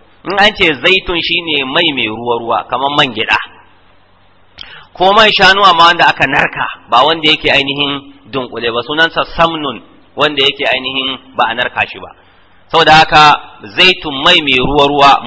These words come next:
muzija sai aka cakuɗa shi bin najasi da ainihin najasa. To ko da wanda ba mai ruwan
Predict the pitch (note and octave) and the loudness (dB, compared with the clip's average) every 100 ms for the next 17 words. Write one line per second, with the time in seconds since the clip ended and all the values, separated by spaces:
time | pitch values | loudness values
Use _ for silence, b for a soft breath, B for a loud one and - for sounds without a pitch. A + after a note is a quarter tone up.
0 | C#3+ E3 - - A#2+ - - - D#3 D#3 | -2 -4 -4 0 2 2 -4 -6 -2 -2
1 | C#3+ - E3+ E3 D#3 C3+ C#3 - C#3 B2 | -2 -4 0 0 0 0 0 -2 -6 -6
2 | B2 - D3+ - A#2 - _ _ _ G2+ | -4 -2 -2 -4 -14 -20 _ _ _ 0
3 | B2 C3 C3 C3 A2 G2 - - - b | 2 2 -2 -6 -8 -8 -12 -16 -20 b
4 | b - E3+ - A3 A#3+ G#3 F3 F3+ G3 | b -6 -4 2 4 6 6 6 6 4
5 | F#3 D#3 D3 C#3+ C#3+ E3 | 2 4 4 2 2 2